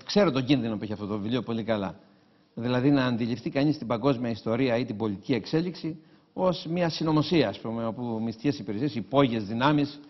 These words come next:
υπόγειες δυνάμεις υπάρχουν πάντα, ε; Δηλαδή, αλλά η πραγματική ιστορία γράφεται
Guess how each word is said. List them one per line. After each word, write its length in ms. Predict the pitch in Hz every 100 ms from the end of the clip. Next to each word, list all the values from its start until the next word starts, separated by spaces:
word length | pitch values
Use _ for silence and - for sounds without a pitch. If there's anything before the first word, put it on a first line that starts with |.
| _ _ -
υπόγειες 460 | 113 190 208 190
δυνάμεις 300 | 165 196 202
υπάρχουν 380 | 165 208 190 190
πάντα, 420 | 170 139 101 95
ε; 180 | 185 214 - - _ _ _ _ -
Δηλαδή, 380 | 123 143 - - - _ _ _
αλλά 460 | - 135 123 135 -
η 100 | -
πραγματική 420 | 113 117 127 123 196
ιστορία 380 | - 143 180
γράφεται 520 | 135 143 156 156 160